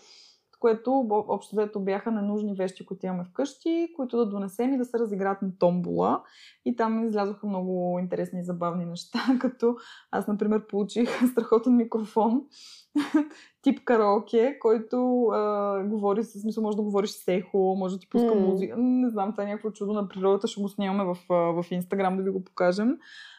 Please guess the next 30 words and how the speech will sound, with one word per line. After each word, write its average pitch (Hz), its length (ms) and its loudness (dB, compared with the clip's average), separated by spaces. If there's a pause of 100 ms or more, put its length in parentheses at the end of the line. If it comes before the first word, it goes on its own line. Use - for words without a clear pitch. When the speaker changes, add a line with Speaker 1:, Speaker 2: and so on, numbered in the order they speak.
(120)
Speaker 1:
А, 208 340 0
но 208 560 -2
да, 190 260 0
получих 208 380 -4
го 214 120 0
и 226 220 0
доста 196 180 -2
се - 120 -12
забавлявахме 190 600 -2
целия 175 280 -2
първи 175 180 -8
януари 165 340 -4
с 180 220 -18
него 170 260 -2
да, 175 440 0 (100)
да, - 220 -4
да 185 140 0
говорим 175 420 -4
глупости 175 400 -10
и 175 80 -4
да 175 80 -8
си - 120 -14
преправяме 165 480 -6
гласовете. 165 720 -8 (320)
Така 202 180 -8
че - 120 -10
изпаднаха 190 440 -6
и - 60 -4
готини 180 360 -6
неща 180 420 -4